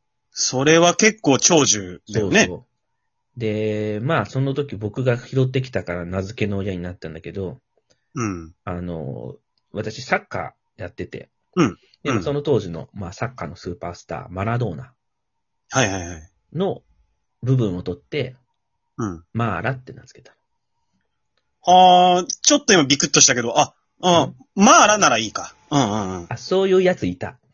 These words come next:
Speaker 2: もうね、そういうやつね、もうほんと見下してた、俺は。
Speaker 1: あ、あ、じゃあ、ごめんなさいね。今、ここで私が見下されてるね。
Speaker 2: うん。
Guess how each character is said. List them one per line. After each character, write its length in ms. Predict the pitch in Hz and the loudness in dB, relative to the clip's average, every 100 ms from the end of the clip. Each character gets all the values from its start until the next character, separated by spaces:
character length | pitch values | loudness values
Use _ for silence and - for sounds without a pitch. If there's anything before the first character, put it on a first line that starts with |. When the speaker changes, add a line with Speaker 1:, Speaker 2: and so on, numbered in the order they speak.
| _ _ _ | _ _ _
Speaker 2:
も 100 | 110 | -8
う 40 | |
ね、 100 | 92 | -8
そ 180 | - 143 | -6 -4
う 40 | |
い 40 | 147 | -2
う 20 | |
や 80 | 147 | -4
つ 140 | 127 | -6
ね、 140 | 95 92 | -10 -10
も 160 | 90 | -12
う 40 | - | -8
ほ 100 | 117 | -6
ん 80 | 123 | -4
と 100 | 113 | -2
見 140 | 104 | -2
下 220 | 104 110 | -2 -2
し 40 | 98 | -2
て 120 | 92 | -8
た、 80 | 65 | -10
俺 120 | - | -10
は。 140 | 50 _ _ _ _ _ _ _ _ _ | -14 _ _ _ _ _ _ _ _ _
Speaker 1:
あ、 260 | 214 214 185 _ _ _ _ _ _ _ _ | 4 4 4 _ _ _ _ _ _ _ _
あ、 140 | 175 | 2
じ 120 | 170 165 | 6 2
ゃ 40 | |
あ、 20 | 147 160 - | 2 -4 -2
ご 160 | 156 | 6
め 80 | 175 | 6
ん 20 | |
な 80 | 180 | 8
さ 100 | 180 | 6
い 40 | 117 | 2
ね。 140 | 110 | 0
今、 240 | 214 165 - _ | 4 4 2 _
こ 120 | - | 2
こ 100 | 214 | 6
で 60 | 208 | 8
私 260 | 196 185 | 6 4
が 60 | 196 | 2
見 100 | 175 | 4
下 160 | 170 | 4
さ 100 | 165 | 4
れ 60 | 151 | 4
て 80 | 143 | 4
る 120 | 131 | 2
ね。 180 | 110 - | 0 -4
Speaker 2:
う 80 | 123 | -4
ん。 360 | 117 95 69 | -2 -4 -10